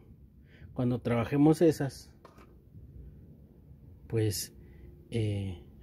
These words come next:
aquí viene, mire, esta viene más amarillita, mire, y esta es la bolsa.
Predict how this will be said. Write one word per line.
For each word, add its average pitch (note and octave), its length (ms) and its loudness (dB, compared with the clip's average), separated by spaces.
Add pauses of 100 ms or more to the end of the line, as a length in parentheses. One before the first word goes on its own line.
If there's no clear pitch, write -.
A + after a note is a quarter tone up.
aquí - 140 -10
viene, G#2 240 -2
mire, A#2+ 260 -4 (800)
esta - 160 -8
viene G#2+ 180 -2
más G#2+ 220 -4
amarillita, G2+ 500 -6 (880)
mire, - 240 -6 (1040)
y A#2 200 -2
esta G#2 240 -4
es G2+ 40 -2
la G2+ 80 -2
bolsa. A2+ 420 -4